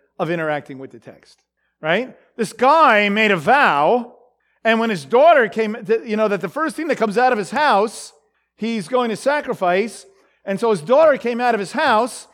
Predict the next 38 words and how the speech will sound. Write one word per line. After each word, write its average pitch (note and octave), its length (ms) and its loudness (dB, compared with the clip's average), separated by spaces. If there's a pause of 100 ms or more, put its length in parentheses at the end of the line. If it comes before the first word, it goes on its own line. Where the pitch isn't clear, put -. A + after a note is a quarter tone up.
(280)
and A3 240 -4
so, A#3 480 2
uh, G#3+ 300 2
therefore, A#3 840 2
I B3+ 280 0
can, A#3+ 520 -2
uh, G#3 220 2
cut D#4 240 0
people B3+ 300 0
up - 520 -2 (280)
because A#3 280 0
the G#3 80 -6
Bible A#3 280 2
says G#3+ 240 -2
so. G2+ 280 -12 (420)
You B3 140 -2
know, E3+ 200 0 (220)
obviously A#3 500 -2
there F#3+ 140 0
are G3 100 2
twisted G3+ 460 -14
pe-, C4 120 -18
you A3 200 -4
know, C4+ 200 -2
there A3 200 0
are C#4 180 2
twisted C4 400 -12
people B3 300 -8
in G#3 60 -4
this A3 180 -8
world D4+ 240 -8
that, B3 160 -6
that C4+ 100 -6
would D4 100 -10
read F#4+ 200 -4
it A#4 80 -8
like F3+ 220 -4
that. C3 320 -12